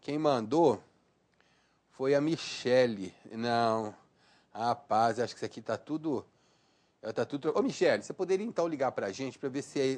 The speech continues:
se é isso aqui que eu tenho que divulgar mesmo? Vai ser o maior prazer, a Michele lá da prefeitura, que está sempre,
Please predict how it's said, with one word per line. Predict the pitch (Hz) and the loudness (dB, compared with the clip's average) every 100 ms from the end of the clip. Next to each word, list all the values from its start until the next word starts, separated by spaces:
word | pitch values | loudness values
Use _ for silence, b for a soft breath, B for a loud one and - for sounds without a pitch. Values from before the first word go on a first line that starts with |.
| - | -6
se | - 139 | -10 -4
é | 127 | -4
isso | 123 120 | -4 -10
aqui | - | -14
que | 110 | -10
eu | 113 | -8
tenho | 117 | -8
que | 101 | -10
divulgar | 101 104 104 104 95 | -12 -8 -2 0 0
mesmo? | 117 131 98 95 b b b b | 0 0 -2 -8 b b b b
Vai | - | -10
ser | 139 | -4
o | |
maior | 135 151 | 2 4
prazer, | 135 - 131 | 2 0 -2
a | |
Michele | 120 - 117 | -4 -4 -4
lá | 113 | -2
da | 107 | -6
prefeitura, | 104 110 95 127 120 | -8 -10 -6 -6 -4
que | 120 104 b b b | -6 -8 b b b
está | _ 117 | _ -6
sempre, | - 139 120 123 | -4 -10 -8 -14